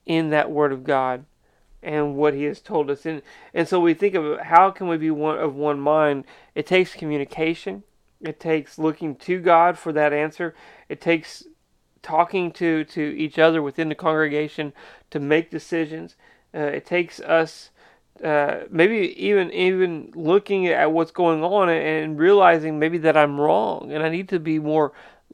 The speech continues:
Christ-like and, and put others first. And how hard that is sometimes. Even Christ wanted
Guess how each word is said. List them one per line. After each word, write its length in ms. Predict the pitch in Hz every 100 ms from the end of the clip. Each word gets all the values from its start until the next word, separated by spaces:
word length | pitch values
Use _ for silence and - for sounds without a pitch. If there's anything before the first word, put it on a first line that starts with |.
| -
Christ-like 840 | - 170 165 143 _ 156 147 135 -
and, 80 | 151
and 160 | 147
put 300 | - 170 -
others 380 | - 160 156 143
first. 560 | - - 160 147 - _ _ - - -
And 400 | 156 156 160 156
how 280 | 156 180 180
hard 340 | - 196 202
that 180 | 165 147
is 200 | 143 -
sometimes. 520 | 156 143 151 147 143
Even 240 | 208 233 214
Christ 480 | - 208 190 -
wanted 500 | 165 151 175 170 147